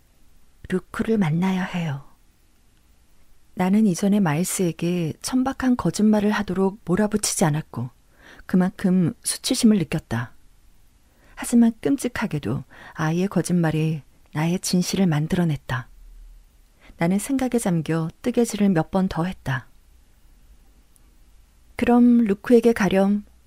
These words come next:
그리고 네가 한 약속을 기다릴게. 다만 가기 전에 내 작은 부탁 하나만 들어줄래?" 아이는 약간의 흥정을 들어줄 만큼 성공했다고 느끼는 것 같았다.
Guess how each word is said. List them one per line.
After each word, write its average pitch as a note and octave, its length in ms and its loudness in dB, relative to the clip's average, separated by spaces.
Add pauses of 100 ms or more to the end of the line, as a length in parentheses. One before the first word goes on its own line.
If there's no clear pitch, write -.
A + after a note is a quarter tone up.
(280)
그리고 F3 500 2 (300)
네가 E3+ 240 2
한 G#3+ 200 4
약속을 F3 500 0
기다릴게. D3 760 -4 (720)
다만 F3+ 600 2 (560)
가기 F#3 280 -2
전에 F#3+ 680 0
내 F#3+ 140 2
작은 G3+ 380 -2
부탁 A3 400 -4
하나만 A#3 400 4
들어줄래?" E3+ 640 -2 (1300)
아이는 F#3+ 380 2
약간의 G3+ 400 2
흥정을 A3 520 4
들어줄 F#3+ 360 0
만큼 E3 720 -2
성공했다고 A#3 720 2
느끼는 F3+ 400 2
것 E3+ 80 -2
같았다. C#3 640 -8